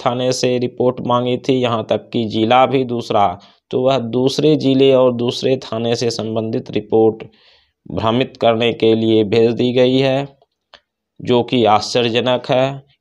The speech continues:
कि एक थाने में दूसरे थाने, यहाँ तक कि दूसरे ज़िले के रिपोर्ट कैसे आ गया था और उसे मुझे जानबूझकर भ्रमित करने के लिए, आयोग को गुमराह करने के लिए भेज दी गई थी।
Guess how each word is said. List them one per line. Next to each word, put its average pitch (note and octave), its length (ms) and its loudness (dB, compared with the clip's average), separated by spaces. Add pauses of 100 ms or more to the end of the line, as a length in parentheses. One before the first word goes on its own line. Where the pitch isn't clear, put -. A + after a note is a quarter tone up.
कि G#2 220 -2 (120)
एक C#3+ 380 2
थाने A#2 340 -2
में A#2 280 -6
दूसरे B2 500 0
थाने, B2 380 0
यहाँ A#2 320 0
तक A#2+ 200 -2
कि A#2+ 120 -4
दूसरे A#2+ 480 0
ज़िले B2+ 340 2
के A#2 200 0
रिपोर्ट A2+ 500 0
कैसे G#2+ 320 0 (760)
आ G#2+ 160 6
गया A2+ 260 4
था B2 300 2
और A2 180 2
उसे G#2+ 300 -2 (380)
मुझे G2+ 520 -2 (320)
जानबूझकर A2 840 -2
भ्रमित A2+ 520 -6
करने A#2+ 340 0
के A#2 160 -2
लिए, B2 280 0
आयोग G#2 400 4
को G#2+ 160 2
गुमराह G#2 340 0
करने A2+ 340 -2
के A2+ 160 -2
लिए A#2 240 0
भेज A#2 260 2
दी A#2+ 180 -4
गई A#2+ 220 0
थी। C3+ 320 -10